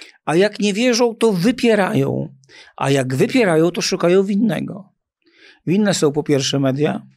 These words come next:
po drugie, osoby skrzywdzone, bo se wymyśliły. No, po dwudziestu latach se przypomniały. No tak, naturalny mechanizm psychologiczny.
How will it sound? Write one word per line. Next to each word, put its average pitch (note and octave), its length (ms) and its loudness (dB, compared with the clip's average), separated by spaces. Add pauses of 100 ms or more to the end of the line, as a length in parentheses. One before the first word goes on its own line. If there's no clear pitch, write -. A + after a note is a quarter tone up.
(1300)
po D#3 140 0
drugie, D#3+ 340 2
osoby D3 320 0
skrzywdzone, C#3+ 580 -2
bo E3 100 -4
se E3 160 -2
wymyśliły. C#3 640 -4
No, D#3+ 80 -6
po F#3 140 -2
dwudziestu D#3 500 -2
latach C3+ 300 -4
se D3+ 100 -12
przypomniały. C#3 520 -10
No C#3 120 -4
tak, F#3+ 400 -2 (140)
naturalny E3+ 600 -2
mechanizm E3 560 -6
psychologiczny. F#3 760 -6